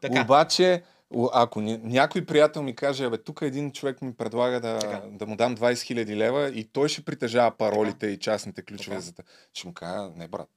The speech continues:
Speaker 2: не,
Speaker 1: Да.
Speaker 2: не се занимавай
Speaker 1: Риск
Speaker 2: с
Speaker 1: е,
Speaker 2: това.“
Speaker 1: риск е.
Speaker 2: Както,
Speaker 1: Така.
Speaker 2: не, както няма да му кажа, „Дръж ги на борсата“,
Speaker 1: Да,
Speaker 2: защото,
Speaker 1: да, да,
Speaker 2: както
Speaker 1: да,
Speaker 2: знаем,
Speaker 1: да, да.
Speaker 2: борсата
Speaker 1: Да.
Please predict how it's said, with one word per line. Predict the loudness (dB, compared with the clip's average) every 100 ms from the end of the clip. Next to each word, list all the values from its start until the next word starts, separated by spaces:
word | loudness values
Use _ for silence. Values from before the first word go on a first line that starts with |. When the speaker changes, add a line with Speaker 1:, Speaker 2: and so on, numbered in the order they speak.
| _
Speaker 2:
не, | -10
Speaker 1:
Да. | -8
Speaker 2:
не | -8 -10
се | -10
занимавай | -6 0 0
Speaker 1:
Риск | 0
Speaker 2:
с | -4
Speaker 1:
е, |
Speaker 2:
това.“ | -4
Speaker 1:
риск | -4 -4
е. | -8 2
Speaker 2:
Както, | 2 4 2
Speaker 1:
Така. | 0 -2 _ -14
Speaker 2:
не, | -14 -6
както | -2 -2 -2 -4
няма | 0 0
да | 0
му | -2
кажа, | 2 2 2
„Дръж | 2 2 2
ги | 2
на | 0
борсата“, | 2 2 2 0 -4 -6 -6
Speaker 1:
Да, | -8 -10 -12
Speaker 2:
защото, | -8 -8
Speaker 1:
да, | -4
да, |
Speaker 2:
както | -4 -4 -4
Speaker 1:
да, |
Speaker 2:
знаем, | -2 -2
Speaker 1:
да, | -2
да. |
Speaker 2:
борсата | -2 -2 -6 -4 -4 -4
Speaker 1:
Да. | -10